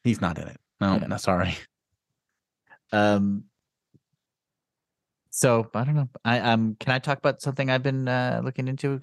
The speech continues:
Speaker 2: I, I'm continuing to read Marvel: The Untold Story, Marvel Comics:
Speaker 1: Mm-hmm.
Speaker 2: The Untold Story by Sean Howe.
Speaker 1: Sure. And Marvel Comics is a podcast.
Speaker 2: It's a comic book company that we talk about a lot on this
Speaker 1: Yeah.
Speaker 2: podcast.
Speaker 1: You said
Speaker 2: There's
Speaker 1: you're reading,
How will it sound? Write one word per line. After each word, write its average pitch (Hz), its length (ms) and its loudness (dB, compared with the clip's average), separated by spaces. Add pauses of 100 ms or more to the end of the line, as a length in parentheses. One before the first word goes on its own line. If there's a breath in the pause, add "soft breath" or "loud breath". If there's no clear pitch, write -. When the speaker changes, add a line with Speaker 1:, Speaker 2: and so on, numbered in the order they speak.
Speaker 2:
I, 110 180 -2
I'm 127 160 4
continuing 147 760 0
to - 160 -2
read 123 340 0
Marvel: 117 460 6
The 113 140 2
Untold 110 400 0
Story, 85 380 -6
Marvel 123 240 4
Comics: 117 340 0
Speaker 1:
Mm-hmm. - 100 -4
Speaker 2:
The 110 60 2
Untold 101 240 -2
Story 104 220 2
by 92 120 -2
Sean 92 300 -2
Howe. 85 300 -10 (280)
Speaker 1:
Sure. - 280 0 (120)
And 107 100 2
Marvel 110 220 4
Comics 110 340 2
is 92 80 2
a 90 40 0
podcast. - 580 -4 (760)
Speaker 2:
It's 147 220 2
a 185 40 2
comic 156 360 0
book 160 120 0
company 160 360 0
that 135 160 4
we 165 260 4
talk 170 280 0
about 151 200 2
a 139 40 0
lot 135 220 4
on 123 100 2
this 120 140 0
Speaker 1:
Yeah. 95 60 -2 (140)
Speaker 2:
podcast. - 360 -10
Speaker 1:
You 139 100 6
said 139 200 4
Speaker 2:
There's 117 180 0
Speaker 1:
you're 120 140 6
reading, 104 640 6